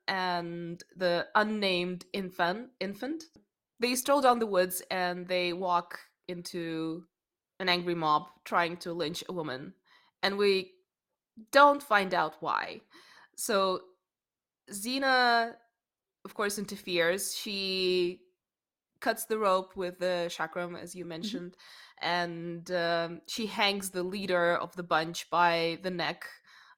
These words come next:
Speaker 1: because they were trying to hang the
Speaker 2: Mm-hmm.
Speaker 1: woman. And she asks any volunteers to replace him. So,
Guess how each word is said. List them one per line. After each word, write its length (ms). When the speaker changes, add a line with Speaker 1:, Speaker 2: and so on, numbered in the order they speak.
Speaker 1:
because 180
they 120
were 200
trying 340
to 80
hang 320
the 60
Speaker 2:
Mm-hmm. 80
Speaker 1:
woman. 320
And 680
she 600
asks 440
any 280
volunteers 600
to 140
replace 380
him. 320
So, 600